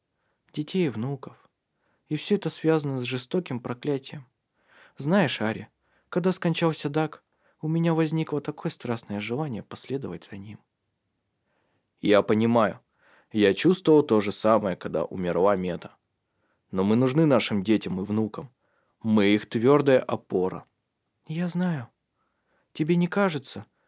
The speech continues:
что трагедии нашего рода уже достигли своего предела? Да, на время всё это должно кончиться.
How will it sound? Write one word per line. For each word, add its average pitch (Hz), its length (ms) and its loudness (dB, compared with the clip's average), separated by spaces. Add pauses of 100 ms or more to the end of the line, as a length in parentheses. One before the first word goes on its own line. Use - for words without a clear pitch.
(120)
что - 220 -6
трагедии 160 480 0
нашего 127 460 -4
рода 139 320 -4 (360)
уже 165 160 -6
достигли 151 520 -6
своего 101 320 -8
предела? 113 560 -10 (1300)
Да, 98 360 0 (500)
на 104 180 4
время 117 380 0
всё 143 220 2
это 131 360 2
должно 95 420 0
кончиться. - 640 -6